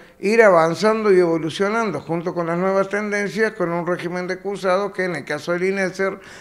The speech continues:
siempre se adapta a las necesidades de los trabajadores, de la gente que tiene problemas horarios, siempre funcionando la noche. O sea, es una posibilidad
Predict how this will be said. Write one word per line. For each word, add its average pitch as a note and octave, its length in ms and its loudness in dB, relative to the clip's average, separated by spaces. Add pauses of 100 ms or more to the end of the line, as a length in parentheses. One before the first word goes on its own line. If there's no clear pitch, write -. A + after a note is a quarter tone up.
(120)
siempre F#3+ 420 6
se F3 160 0
adapta E3 420 2
a - 20 2
las D3+ 140 -4
necesidades C#3 680 -6
de B2+ 60 -12
los - 80 -14
trabajadores, E3 960 0 (340)
de C#3 120 0
la C3+ 120 -2
gente D3+ 360 -6
que C3+ 100 -10
tiene D#3+ 600 -4 (360)
problemas D#3 580 2
horarios, F3+ 600 4
siempre D#3+ 280 -6
funcionando D3+ 600 -4
la D3 120 -4
noche. B2 320 -10
O B2 40 -10
sea, A#2+ 280 -8
es D3+ 60 -6
una F3 220 -4
posibilidad A3+ 800 0